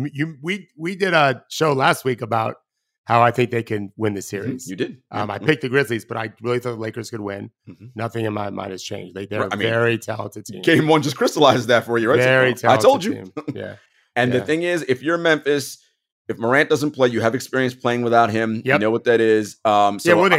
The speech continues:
Speaker 1: they, were they twenty-one and four last year?
Speaker 2: Mm-hmm.
Speaker 1: With something like
Speaker 2: Mm-hmm.
Speaker 1: that. Some
Speaker 2: Yep.
Speaker 1: crazy number.
Speaker 2: And they won in Golden State without him last year. Uh,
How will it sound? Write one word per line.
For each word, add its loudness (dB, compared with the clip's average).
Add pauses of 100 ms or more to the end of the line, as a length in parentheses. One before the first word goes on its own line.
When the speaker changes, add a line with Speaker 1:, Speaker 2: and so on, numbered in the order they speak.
Speaker 1:
they, -14
were -2
they 4
twenty-one 4
and 2
four 4
last 2
year? 2
Speaker 2:
Mm-hmm. 0
Speaker 1:
With -12
something 0
like 2
Speaker 2:
Mm-hmm. -2
Speaker 1:
that. -10
Some -4
Speaker 2:
Yep. -16
Speaker 1:
crazy -2
number. -12 (120)
Speaker 2:
And 2
they 4
won 2
in -4
Golden 4
State -2
without 2
him -4
last -2
year. -4
Uh, 4